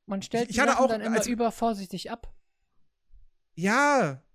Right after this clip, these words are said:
Speaker 2: Nee, auch als wir, als wir, wir, wir waren ja letztens bei, bei, bei, bei, bei Dexter und, äh,
Speaker 1: Ich kann mich
Speaker 2: die haben
Speaker 1: erinnern.
Speaker 2: auch, die haben ja auch einen Glastisch im Wohnzimmer und ich hab auch, und vor allem dann, dann, dann, ich mein, ich bin ja jetzt auch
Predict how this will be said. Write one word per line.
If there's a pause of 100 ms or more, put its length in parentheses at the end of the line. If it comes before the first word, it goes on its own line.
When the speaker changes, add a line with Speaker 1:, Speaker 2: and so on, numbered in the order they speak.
(280)
Speaker 2:
Nee,
auch
als
wir,
als
wir,
wir,
wir
waren
ja
letztens
bei,
bei,
bei,
bei, (220)
bei
Dexter (960)
und, (280)
äh, (260)
Speaker 1:
Ich
kann
mich
Speaker 2:
die
haben
Speaker 1:
erinnern.
Speaker 2:
auch, (220)
die
haben
ja
auch
einen
Glastisch (160)
im
Wohnzimmer
und
ich
hab
auch, (260)
und (100)
vor
allem (160)
dann,
dann, (140)
dann, (1000)
ich
mein,
ich
bin
ja
jetzt
auch